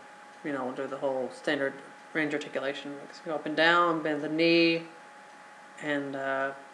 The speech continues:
it's, that's pretty much it for articulation. Uh, oh yeah, and the, the boot covers can rotate as well. A full th-, three sixty degree angle. Okay. Uh, he's, he's very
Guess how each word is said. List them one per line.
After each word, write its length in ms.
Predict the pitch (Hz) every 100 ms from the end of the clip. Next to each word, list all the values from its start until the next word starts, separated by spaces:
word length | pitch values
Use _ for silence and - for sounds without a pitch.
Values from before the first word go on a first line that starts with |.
| - - - - - - 196 - - - - -
it's, 120 | - -
that's 240 | 208 208
pretty 200 | - 190
much 100 | 170
it 100 | 180
for 80 | -
articulation. 600 | 151 160 147 147 151 143
Uh, 480 | 156 160 156 151 151 - - - - - -
oh 100 | 175
yeah, 200 | 170 156
and 400 | 175 175 170 151
the, 240 | 143 135 - -
the 80 | 151
boot 380 | 175 175 170 -
covers 320 | 147 135 -
can 120 | 143
rotate 360 | 135 135 131 127 - - - - -
as 80 | 151
well. 360 | 143 131 143 - - - - - - - - - - - - -
A 60 | 160
full 240 | - 143
th-, 180 | 143 143
three 600 | - - - - - -
sixty 240 | - - -
degree 280 | - 156
angle. 200 | 160 147 - - - 185
Okay. 300 | 160 151 151 - - - - - - - -
Uh, 520 | 196 208 202 185 175 - - - - - -
he's, 320 | 185 240 180 - -
he's 240 | 190 214
very 520 | 175 175 160 151 147